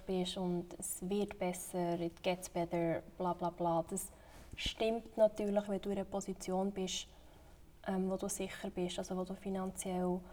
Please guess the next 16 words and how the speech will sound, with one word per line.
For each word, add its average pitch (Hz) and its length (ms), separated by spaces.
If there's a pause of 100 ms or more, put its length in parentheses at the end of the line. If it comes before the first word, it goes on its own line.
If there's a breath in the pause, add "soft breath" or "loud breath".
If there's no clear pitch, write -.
(460 loud breath)
ähm, 185 540
sozial, 175 1040 (420)
körperlich 190 760 (180)
sicher - 480
bist. 165 300 (420 loud breath)
Wenn 196 120
du 208 80
aber 208 140
in 208 60
einer 202 100
Situation 214 680
bist, 208 280
wo 196 80
du 190 200
wirklich 247 420
musst 202 220